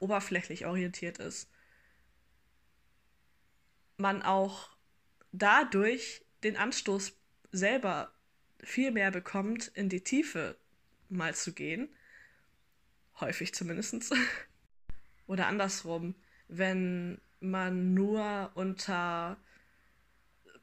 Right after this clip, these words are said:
unglaublich tiefgründigen Menschen, ähm, lebt, <laughs> dann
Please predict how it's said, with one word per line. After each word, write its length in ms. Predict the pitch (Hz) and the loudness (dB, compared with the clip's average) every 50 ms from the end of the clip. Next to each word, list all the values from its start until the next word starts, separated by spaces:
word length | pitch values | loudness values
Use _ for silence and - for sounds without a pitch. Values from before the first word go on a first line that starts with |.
| _ - - _ _ | _ -20 -20 _ _
unglaublich 880 | - 233 269 302 302 285 247 - 202 233 226 233 233 - - 190 - - | 6 6 8 8 8 6 6 6 4 4 2 2 0 -2 -2 -2 -2 -2
tiefgründigen 760 | - - 269 254 247 - - - 214 214 202 208 202 190 190 190 | 0 2 2 2 2 0 -2 -2 -2 0 0 0 0 0 0 0
Menschen, 580 | 190 190 214 208 - - 156 156 160 - - _ _ _ _ _ - | 0 -2 -2 -4 -6 -6 -6 -8 -8 -10 -12 _ _ _ _ _ -12
ähm, 520 | - 160 160 160 156 160 160 160 165 185 - - - - _ _ _ _ - | -8 -8 -6 -6 -6 -6 -6 -6 -8 -8 -10 -14 -20 -20 _ _ _ _ -2
lebt, 520 | 196 196 180 180 220 247 - - - - - - - - - - - - - - - | 0 2 4 4 2 0 -2 -6 -10 -10 -10 -6 -2 2 6 8 8 8 8 4 0
<laughs> 600 | - - - - - - - - - - _ - | -6 -12 -10 -10 -8 -8 -8 -8 -10 -12 _ -2
dann 500 | - 208 190 185 190 202 208 208 254 | 0 2 2 2 2 0 0 -2 -2